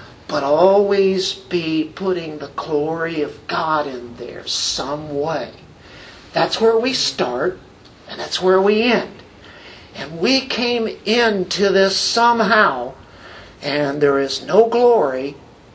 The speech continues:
that we have to be a part of this. And so therefore it goes far beyond my intelligence or my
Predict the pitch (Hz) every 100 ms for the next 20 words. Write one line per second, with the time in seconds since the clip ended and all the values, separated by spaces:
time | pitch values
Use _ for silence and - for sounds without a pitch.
0 | - - - 135 160 208 240 220 196 131
1 | 135 - 165 165 151 - - 208 247 -
2 | 107 - - - - - - - - -
3 | 208 - 226 208 247 254 214 190 196 196
4 | 180 - - 208 208 214 190 190 214 202
5 | 170 151 175 208 190 147 143 151 - -
6 | - - - - - - - - - 190
7 | 175 - 269 226 190 - 180 208 - -
8 | - - - - - - - - 240 220
9 | 202 202 175 180 208 277 277 240